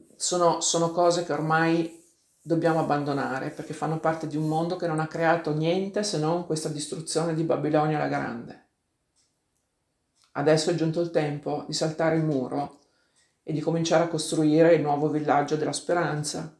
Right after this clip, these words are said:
dentro di noi e fuori di noi. Con questo vi ricordo che, eh, il nove di settembre ci sarà l'Om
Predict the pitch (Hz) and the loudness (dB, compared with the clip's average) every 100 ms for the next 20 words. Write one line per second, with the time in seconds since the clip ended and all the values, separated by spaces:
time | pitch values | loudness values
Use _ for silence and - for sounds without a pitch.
0 | _ - 156 160 160 156 170 196 208 208 | _ -4 -4 -2 -2 0 2 4 2 2
1 | 165 165 156 139 139 - - _ _ _ | 0 0 0 0 -2 -6 -14 _ _ _
2 | _ _ _ _ _ _ _ _ _ _ | _ _ _ _ _ _ _ _ _ _
3 | _ _ _ _ _ _ - 170 190 190 | _ _ _ _ _ _ -2 6 6 6
4 | 175 170 165 185 180 175 156 151 170 160 | 6 6 6 8 8 8 4 2 4 4
5 | 156 - 151 151 151 139 156 165 185 165 | 2 0 -2 0 2 2 2 4 6 4
6 | 156 170 - 175 165 151 147 147 151 165 | 2 -2 2 2 4 4 2 2 0 4
7 | 170 165 170 165 160 143 135 - | 6 6 6 6 4 2 -2 -10